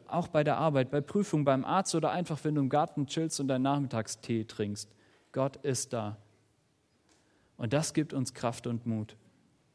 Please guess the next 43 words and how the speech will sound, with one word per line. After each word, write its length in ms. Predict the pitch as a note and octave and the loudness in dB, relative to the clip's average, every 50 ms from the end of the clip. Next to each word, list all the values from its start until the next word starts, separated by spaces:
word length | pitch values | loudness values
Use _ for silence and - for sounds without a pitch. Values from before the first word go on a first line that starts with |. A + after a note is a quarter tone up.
| _ _ _ _ _ _ _ _ _ _ _ _ _ _ _ _ - - - - - - | _ _ _ _ _ _ _ _ _ _ _ _ _ _ _ _ -20 -20 -20 -18 -2 2
Ich 140 | C#3 C#3+ C#3 | 4 8 12
weiß 180 | F#3 G3+ G3+ | 12 12 12
noch, 80 | G3 E3+ | 10 8
als 160 | D#3+ D#3+ D#3 | 8 6 6
ich 80 | D3 - | 4 4
von 120 | - E3 | 6 6
der 120 | D#3 D3+ C#3+ | 8 8 8
zehnten 380 | - - G3 G#3+ G#3 G#3 F3 | 8 6 6 6 4 2 2
auf 160 | D#3 D3 D3 | 2 2 2
die 220 | - - D3 - - | 2 0 0 0 4
elfte 260 | E3 F#3 F#3 - E3 | 4 4 4 4 2
Klasse 320 | C#3 D#3 E3+ - - - | 2 4 4 4 4 2
gegangen 360 | D3 C3+ C3 C3 C3 C#3 C#3 C#3+ | 2 4 4 6 4 4 4 4
bin, 120 | D#3+ D#3+ | 4 4
da 80 | D3 C3+ | 4 4
bin 120 | C#3 C#3 | 4 2
ich 200 | C3+ - - - - _ - | 0 -2 -4 -8 -12 _ -12
aufs 180 | - B2 - | -8 -4 0
Gymnasium 420 | - C3+ C3 C#3 D#3+ F3+ D#3 D#3 C#3+ | 4 4 6 6 6 4 4 4 4
gewechselt 600 | C3+ C3 B2 C3 C3+ - - D#3+ E3+ G#3 - - - - _ _ _ _ _ - - - - - - | 6 6 6 4 4 4 2 2 0 0 -2 -6 -12 -20 _ _ _ _ _ -20 -20 -20 -20 -6 0
und 60 | C3 | 4
da 60 | D#3 | 6
hatte 100 | F#3+ G3 | 6 6
ich 80 | G3 - | 6 4
einen 100 | F3+ - | 4 6
kompletten 420 | F3+ D#3+ D3+ D#3 F#3 G3 - D#3 | 6 6 8 8 6 6 6 4
Neuanfang. 640 | D3+ D3+ D#3+ E3 C3+ B2+ B2+ A#2+ - A#2+ A2 G#2+ G#2+ | 4 4 4 2 2 0 -2 -2 -2 -2 -2 -2 -2
Das 160 | G#2+ A2 - | -2 -2 0
hatte 100 | D3+ D3+ | -2 -2
ich 140 | D3+ - - | -2 -2 0
öfters 320 | F3 F3 - - C3+ B2 - | 0 0 0 0 0 0 0
in 80 | B2 | 2
meiner 180 | B2 B2 B2 A#2+ | 2 2 2 0
Schulzeit, 360 | - - F3 F3 D#3+ - C3+ | 0 2 0 0 2 0 0
in 60 | B2+ | 2
meiner 180 | B2+ B2 B2 B2 | 2 2 2 2
Lebenszeit, 800 | B2 C#3 D3 C#3+ C#3 - - - - B2 B2+ B2+ B2 - - - _ _ _ _ - - - - _ _ _ _ _ _ _ | 2 2 2 2 0 -2 -2 0 2 2 2 2 0 -4 -14 -20 _ _ _ _ -20 -20 -20 -20 _ _ _ _ _ _ _
weiß 140 | - B2+ - | -4 -2 0
auch 120 | G#2+ B2+ B2+ | 2 2 2
nicht 140 | A#2+ A#2 | 2 2
so 80 | A2 A#2 | 2 2
genau 220 | A#2 A2+ A#2 A2+ | 2 2 4 4
warum. 400 | A2 A2+ A2 A#2+ A#2 A2 A2 G#2+ | 4 4 4 4 4 4 4 0